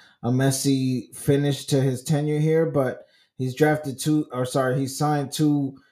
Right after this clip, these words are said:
solid coaches, and then now has even bolstered his coaching staff. So it's not even just with the players in the team, but he's making an impact in the organization.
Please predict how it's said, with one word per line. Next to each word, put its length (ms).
solid 480
coaches, 580
and 240
then 180
now 220
has 260
even 300
bolstered 640
his 200
coaching 400
staff. 320
So 120
it's 160
not 240
even 440
just 240
with 180
the 80
players 440
in 80
the 120
team, 380
but 300
he's 200
making 340
an 60
impact 540
in 100
the 80
organization. 840